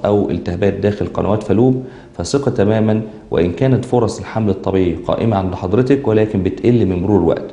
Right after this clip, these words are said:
فإذا عامل السن بالنسبة لك مهم جدا، فما تأخريش وقتك إن أنت تضيعي هذا المجهود ومخزون المبيض في متابعات التبويض التي لا طائل من ورائها،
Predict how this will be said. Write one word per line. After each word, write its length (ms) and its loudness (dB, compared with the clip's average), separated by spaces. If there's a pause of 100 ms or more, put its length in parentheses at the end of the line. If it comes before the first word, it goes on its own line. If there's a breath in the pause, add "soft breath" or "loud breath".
(420 loud breath)
فإذا 520 2 (260)
عامل 300 2
السن 320 0
بالنسبة 440 0
لك 180 2
مهم 220 2
جدا، 460 2 (340 loud breath)
فما 200 -2
تأخريش 600 -2
وقتك 340 0 (240)
إن 100 2
أنت 220 2 (480)
تضيعي 480 2
هذا 400 2
المجهود 500 2
ومخزون 440 0
المبيض 340 4 (360 loud breath)
في 160 -2
متابعات 600 0
التبويض 640 0
التي 340 2
لا 140 4
طائل 340 0
من 100 0
ورائها، 480 2